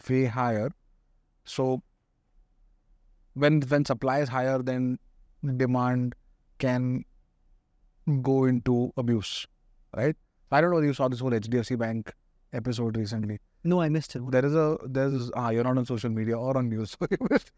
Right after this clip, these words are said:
Speaker 1: this is, this is only all over. There's a, there's a m-, sales head in H D F C of sub-region, maybe a regional sales head. And I don't know whether you know how aggressive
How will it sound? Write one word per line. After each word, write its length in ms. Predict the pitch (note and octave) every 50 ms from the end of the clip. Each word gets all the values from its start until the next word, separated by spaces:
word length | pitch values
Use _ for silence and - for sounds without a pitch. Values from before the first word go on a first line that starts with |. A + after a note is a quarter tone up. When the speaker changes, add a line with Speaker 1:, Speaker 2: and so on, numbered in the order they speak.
| _ _ G#3+
Speaker 1:
this 300 | G#3 - - D3+ E3 D#3
is, 160 | F3 F3 D3+
this 120 | D3 D#3
is 60 | D3+
only 160 | D3+ D3 D3+ D3+
all 200 | C#3+ C#3 C#3 C#3
over. 220 | C3 B2 A2 G2+ - -
There's 140 | D3 C#3+ D3+
a, 120 | D3 D#3 - - -
there's 180 | D3 D3 D#3
a 240 | E3 D#3+ D3+ D#3 - - -
m-, 540 | C#3+ C#3+ C#3 C#3 C3+ - G#2+ G#2+ A#2+ A2 G2+ B2+
sales 540 | - - - F3 F#3+ G#3+ A3+ G#3 - - - _ _ _ _ _ _ _ _ _ - _ _ _ _ _ _
head 340 | - - C#3 C3+ A#2 G2 - - _ _ - _ _ - _ _
in 200 | D3 C#3 C#3 C#3
H 240 | B2+ B2+ A#2+ A#2+ B2+
D 120 | C3 C3
F 120 | B2+ A#2 -
C 220 | - A#2+ A2+ G#2+ - - -
of 160 | A#2 A#2+ -
sub-region, 460 | - C3 B2+ B2+ B2+ B2+ A#2+ A2+ G#2
maybe 160 | G#2 G#2 G2+
a 40 | A2+
regional 280 | A#2+ B2 B2 C3 B2+ A2+
sales 240 | - A2+ G#2+ G2
head. 200 | - G2+ F2+ - - _ _ _ _ _ _ _ _ _ _ -
And 80 | C3+
I 60 | D3
don't 80 | F3 G3+
know 60 | G#3+
whether 160 | F#3+ F3 D#3+
you 100 | D#3+ D3+
know 280 | C#3 C#3 C#3+ D3+ - - _ _ _ _ _ _ _ _ -
how 460 | - - C#3 C#3 C#3 D3+ D#3 F3 - - _ _ _ _ - - _ _ _ _ - - - _ _ - - - - _ _ _ _ _ _ - - _ _ _ - _ _ _ _ _ -
aggressive 800 | D3+ D3+ C#3+ B2+ - D3 D#3 D3+ - - - F3 C#3+ A#2 G#2+